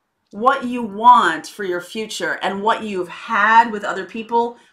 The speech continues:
are not the same thing. You're seeing how out of alignment you are with actually where you wanna go. And this person who is the Emperor, King of Pentacles, um,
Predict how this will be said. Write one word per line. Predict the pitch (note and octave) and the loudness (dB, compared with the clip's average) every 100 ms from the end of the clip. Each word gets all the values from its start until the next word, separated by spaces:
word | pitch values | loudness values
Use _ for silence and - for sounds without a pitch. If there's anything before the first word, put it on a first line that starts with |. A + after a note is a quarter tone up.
| _ | _
are | D#3+ | -6
not | F3+ G3+ A3 - | -4 4 4 4
the | G#3 | -6
same | - G#3+ G3+ | -6 -6 -6
thing. | A3+ G3 C3+ B2+ _ _ | -4 -2 -4 -10 _ _
You're | - G#3+ | -6 -6
seeing | - C4 C4 C4 | -2 -2 0 0
how | B3 G#3+ - | 2 2 4
out | G#3+ A3+ | 2 2
of | |
alignment | G3+ F#3 G3 B3+ D4 A3 F3 | -4 -2 0 0 0 -2 -6
you | F3 E3+ | -8 -4
are | D#3 D#3+ D#3 D3+ C#3+ _ _ | 0 2 4 2 -2 _ _
with | G3+ G#3 - | -6 -6 4
actually | G3+ G#3 - G#3+ | 4 4 -2 -6
where | F3+ F#3+ | -2 -4
you | G3 | -2
wanna | E3+ E3 | -2 -2
go. | D#3 A3+ A#3+ F#3 D#3+ D3 _ _ _ _ _ | -2 4 4 4 -2 -6 _ _ _ _ _
And | G3 G#3+ | -4 -2
this | G#3 G3 | -2 -8
person | - G4+ - D#4 A3 F3+ G3 - _ _ | -2 0 0 -2 -2 -2 -4 -12 _ _
who | B3+ A#3 | -6 -2
is | G3 G3+ G3 F#3 - | -2 0 -2 -4 -10
the | F#3 F#3+ | -6 -2
Emperor, | G3+ B3+ A3+ G3 E3+ | 0 -2 -2 -2 -2
King | E3 A3 | -2 -8
of | F3 | -8
Pentacles, | A#3 E4 E4 E3+ D3+ D3+ - _ _ _ _ _ - | -2 -2 0 -4 -8 -10 -16 _ _ _ _ _ 2
um, | F#3 F3 E3+ E3 E3 E3 E3+ | 4 4 2 0 -4 -8 -12